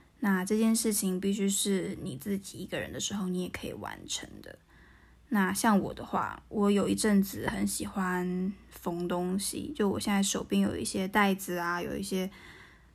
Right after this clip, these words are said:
小东西，可能就自己缝的。就那阵子没事，我可能就缝个东西，然后或是有一阵子我很喜欢织围巾，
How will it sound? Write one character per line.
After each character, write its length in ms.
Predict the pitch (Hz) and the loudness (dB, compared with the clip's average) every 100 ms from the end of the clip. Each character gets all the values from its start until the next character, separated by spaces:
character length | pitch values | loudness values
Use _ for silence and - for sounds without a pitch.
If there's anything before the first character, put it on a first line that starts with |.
| _ - | _ -10
小 180 | 180 | -6
东 220 | 170 190 196 | 0 4 4
西， 120 | 196 | 2
可 140 | 196 | -2
能 80 | - | -2
就 120 | 196 | -2
自 180 | 196 202 | -2 -4
己 180 | 196 - - - - _ | -4 -6 -10 -18 -20 _
缝 360 | - - - 87 | -12 -8 -6 -6
的。 120 | 101 | -4
就 120 | 202 | 2
那 120 | 196 | 4
阵 220 | 196 190 175 | 4 0 -4
子 300 | - 85 - - - | -6 -10 -12 -20 -20
没 220 | - 180 196 | -12 -8 -4
事， 240 | - 196 | -2 0
我 80 | 180 | -2
可 120 | - | -6
能 80 | - | -6
就 60 | |
缝 240 | 202 - - | -6 -8 -10
个 100 | 101 | -10
东 240 | - 73 - | -10 -10 -8
西， 220 | - - | -8 -8
然 100 | - - | -12 -12
后 60 | |
或 160 | - 226 | 2 2
是 260 | 226 220 220 - - - - _ - _ - | 4 2 2 -6 -20 -20 -20 _ -20 _ -2
有 140 | 208 | 2
一 40 | 214 | 6
阵 180 | 269 | 6
子 60 | 240 | 6
我 80 | 190 | 6
很 60 | |
喜 80 | 196 | 4
欢 160 | 180 175 | 2 0
织 180 | - 185 | 0 0
围 300 | 165 - - | 0 -4 -8
巾， 180 | - | -8